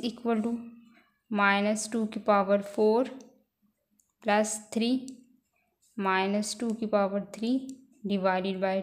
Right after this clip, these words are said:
टू, यहाँ से माइनस टू का स्क्वायर प्लस वन। P into minus two that is equal to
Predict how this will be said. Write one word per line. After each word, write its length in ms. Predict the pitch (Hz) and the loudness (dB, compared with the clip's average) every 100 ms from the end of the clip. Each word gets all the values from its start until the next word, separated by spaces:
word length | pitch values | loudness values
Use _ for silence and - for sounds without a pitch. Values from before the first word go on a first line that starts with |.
| 185 | -2
टू, 180 | 254 302 - - _ - - _ _ - | -2 -2 -6 -20 _ -20 -20 _ _ -2
यहाँ 340 | 208 202 208 | 0 2 0
से 280 | 214 - 247 247 - - _ _ _ _ _ _ _ _ _ 220 | -2 -2 -4 -6 -14 -20 _ _ _ _ _ _ _ _ _ -2
माइनस 560 | 196 185 190 202 196 - | 0 0 0 -2 -4 -4
टू 140 | 220 214 | -4 -2
का 120 | 202 202 | -2 -4
स्क्वायर 380 | - 220 247 277 - - _ _ _ _ - | -2 2 2 0 -8 -20 _ _ _ _ -4
प्लस 360 | 190 185 - - | -4 -4 -8 -8
वन। 120 | - - - - _ _ _ _ _ _ _ _ _ _ _ - - _ _ - | -10 -12 -20 -20 _ _ _ _ _ _ _ _ _ _ _ -20 -20 _ _ -4
P 120 | 226 233 | -2 0
into 220 | 247 226 233 | 0 2 2
minus 440 | 208 196 196 208 - | 4 4 2 -2 -4
two 100 | 247 254 254 - | -4 -6 -8 -2
that 180 | 214 208 226 | 2 2 0
is 80 | - | -2
equal 300 | 226 240 233 | -4 0 0
to 80 | 226 | 0